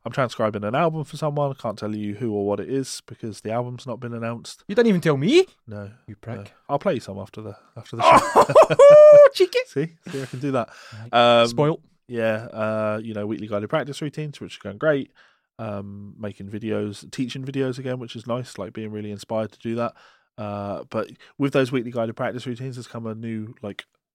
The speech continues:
Speaker 1: collection of private students as well. And guys, while I'm happy to teach people, can you stop booking lessons, please? That'd be, that'd be, <laughs> that'd be great. I want to do weekly guided practice routines so I can be teaching less, not teaching a ton more.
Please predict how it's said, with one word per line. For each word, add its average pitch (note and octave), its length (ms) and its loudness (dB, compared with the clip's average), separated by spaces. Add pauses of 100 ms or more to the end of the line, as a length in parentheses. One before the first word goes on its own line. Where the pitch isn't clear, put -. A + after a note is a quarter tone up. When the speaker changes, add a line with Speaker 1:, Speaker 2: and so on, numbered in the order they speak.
(400)
Speaker 1:
collection G2+ 440 -6
of G2+ 80 -14
private A#2 300 0
students B2 400 -10
as A#2+ 100 -10
well. B2+ 300 -4
And A2 220 -10 (180)
guys, B2 340 4
while B2+ 200 -4
I'm A#2 100 -8
happy B2+ 260 -10
to - 100 -20
teach B2+ 260 -10
people, B2+ 340 -8 (160)
can A#2+ 120 -14
you A2+ 100 -12
stop - 300 -8
booking A#2 220 -12
lessons, A2+ 320 -12
please? G2 340 -12
That'd - 200 -10
be, G2 220 -12 (720)
that'd G2+ 160 -4
be, - 80 -10 (240)
<laughs> - 240 -20
that'd C#3+ 140 -2
be D3 60 -12
great. - 200 -6 (280)
I B2+ 40 2
want D3 180 6
to D#3 80 4
do D3 60 4
weekly D3 160 2
guided C3 260 4
practice A#2+ 220 0
routines B2+ 300 -6
so B2 100 -2
I A2+ 40 -2
can C3 120 -14
be A#2 60 -10
teaching A#2+ 260 -10
less, B2 340 -4
not A#2 140 -8
teaching A#2+ 300 -8
a A2 60 -8
ton A2+ 200 -2
more. A2 220 -8